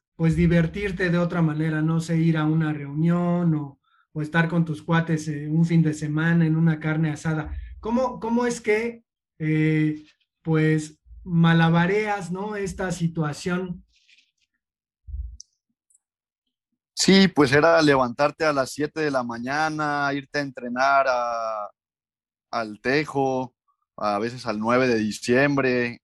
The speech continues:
Speaker 2: este, acabas a las once, tienes que desayunar, bañarte, y luego, luego, si tienes una tarea, invertirle tiempo, porque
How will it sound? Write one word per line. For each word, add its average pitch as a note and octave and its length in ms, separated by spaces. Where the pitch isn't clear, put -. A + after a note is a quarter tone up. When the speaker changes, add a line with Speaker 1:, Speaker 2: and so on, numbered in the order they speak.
Speaker 2:
este, A2 440
acabas A#2+ 800
a A2 140
las G#2+ 360
once, C3+ 680
tienes C3+ 320
que A#2+ 160
desayunar, A#2 840
bañarte, C3+ 840
y A2+ 120
luego, B2 300
luego, D3 300
si B2 120
tienes C#3+ 280
una D#3 200
tarea, D3 480
invertirle B2 640
tiempo, E3 460
porque A2+ 360